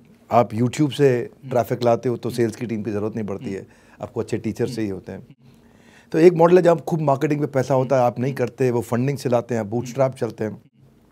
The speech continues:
आपको क्या लगता है कि ये आपके वाला मॉडल बढ़िया है, फ्री में पहले YouTube पर ट्रैफिक बिल्ड करो और वहाँ से रेवेन्यू लाओ, या फिर फंडरेजिंग की तरफ भी जाना चाहिए?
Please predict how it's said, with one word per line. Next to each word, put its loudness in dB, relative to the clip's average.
आपको -2
क्या 6
लगता 0
है -12
कि -6
ये 2
आपके 0
वाला 4
मॉडल 0
बढ़िया 2
है, 0
फ्री 0
में 0
पहले 0
YouTube -4
पर 0
ट्रैफिक -2
बिल्ड -4
करो 0
और -2
वहाँ -2
से -2
रेवेन्यू -2
लाओ, -4
या 2
फिर 0
फंडरेजिंग 0
की -4
तरफ -4
भी -6
जाना -6
चाहिए? -14